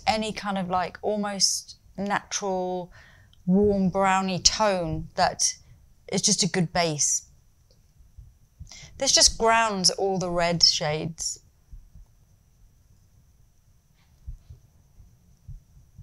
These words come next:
So I'm just doing a wash over the eyelids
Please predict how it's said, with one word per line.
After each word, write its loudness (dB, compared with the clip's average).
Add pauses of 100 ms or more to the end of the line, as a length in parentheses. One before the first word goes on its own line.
(400)
So -4
I'm 0
just 0
doing 0
a 0
wash 0
over 0
the -4
eyelids -2